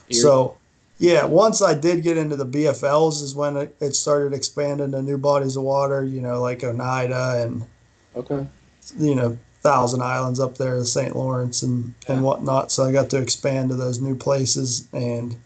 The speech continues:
Speaker 2: you know, that really helped me learn how to find fish on new lakes and that kind of stuff. But yeah,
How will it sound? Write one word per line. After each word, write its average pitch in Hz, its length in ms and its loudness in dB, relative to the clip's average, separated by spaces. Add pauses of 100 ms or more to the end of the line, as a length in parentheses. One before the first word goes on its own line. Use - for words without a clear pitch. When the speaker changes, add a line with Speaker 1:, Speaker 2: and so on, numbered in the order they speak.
(420)
Speaker 2:
you 156 60 2
know, 135 120 6
that 143 160 6
really 143 300 4
helped 131 360 -2 (380)
me 135 380 0 (360)
learn 147 600 2 (840)
how 147 180 2
to 143 80 2
find 143 380 -2
fish 147 280 -2
on 131 140 -4
new 135 140 -2
lakes 131 400 -4
and 127 80 -8
that 131 160 -8
kind 131 180 -6
of 117 80 -6
stuff. 127 480 -6
But - 240 -4 (1000)
yeah, 139 360 4